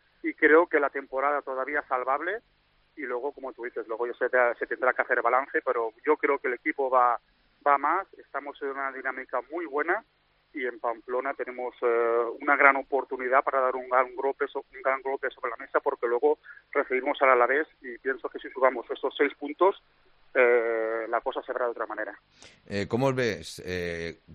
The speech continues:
Speaker 2: tú a los jugadores, Joan, que tú, eh, has convivido con ellos algunas veces, eh, habitualmente, eh, bueno, pues en los entrenos hablas con ellos, eh, también con, con el míster, ¿cómo,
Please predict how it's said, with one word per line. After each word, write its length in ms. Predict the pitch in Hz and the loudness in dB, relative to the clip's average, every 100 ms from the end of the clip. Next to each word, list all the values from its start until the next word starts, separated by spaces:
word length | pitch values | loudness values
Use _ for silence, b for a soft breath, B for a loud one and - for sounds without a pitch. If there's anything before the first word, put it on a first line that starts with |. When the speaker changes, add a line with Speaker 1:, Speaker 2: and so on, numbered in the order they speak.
| _ | _
Speaker 2:
tú 100 | 98 | -4
a 40 | |
los 120 | 95 | -4
jugadores, 480 | 87 92 87 87 85 | -2 -2 0 -2 -6
Joan, 280 | 80 90 90 | -6 -6 -6
que 120 | 87 | -10
tú, 380 | 76 90 87 85 82 | -10 -10 -8 -8 -8
eh, 260 | 80 80 71 - | -8 -8 -12 -12
has 140 | 87 | -12
convivido 400 | - 87 87 85 | -10 -8 -6 -8
con 120 | 82 80 | -8 -8
ellos 200 | 82 87 | -8 -8
algunas 360 | 78 80 78 | -10 -10 -10
veces, 640 | 85 107 - 107 107 101 - b b b - | -8 -6 -2 0 0 -4 -12 b b b -14
eh, 360 | 85 82 82 80 | -8 -6 -6 -6
habitualmente, 680 | 80 85 85 90 76 82 | -8 -8 -8 -8 -6 -6
eh, 200 | 82 80 | -6 -8
bueno, 300 | 76 85 90 | -10 -10 -10
pues 160 | 90 87 | -8 -10
en 80 | 78 | -10
los 140 | 76 | -10
entrenos 500 | 76 73 107 104 92 | -12 -6 -4 -4 -4
hablas 240 | 92 85 76 | -4 -6 -8
con 180 | 80 | -10
ellos, 560 | 95 107 104 101 - - - | -6 -4 -4 -4 -10 -20 -18
eh, 200 | 80 78 | -18 -16
también 220 | 80 78 | -14 -14
con, 300 | 76 78 76 | -12 -10 -12
con 180 | 76 80 | -12 -10
el 80 | 78 | -8
míster, 320 | 82 90 98 | -10 -8 -8
¿cómo, 340 | 92 107 117 | -6 -4 -4